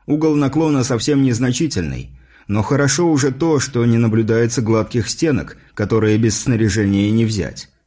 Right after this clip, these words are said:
Во всяком случае, Виктор о подобных умельцах пока ещё не слышал.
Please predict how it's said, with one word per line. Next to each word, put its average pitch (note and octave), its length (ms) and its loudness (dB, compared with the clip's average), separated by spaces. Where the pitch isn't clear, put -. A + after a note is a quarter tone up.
Во G2+ 100 -4
всяком D#3+ 340 -2
случае, D3+ 640 2
Виктор E3 400 0
о D#3 40 -2
подобных D3+ 540 -2
умельцах C3+ 480 0
пока C3+ 260 -2
ещё A2 280 0
не B2 100 2
слышал. E2 580 -6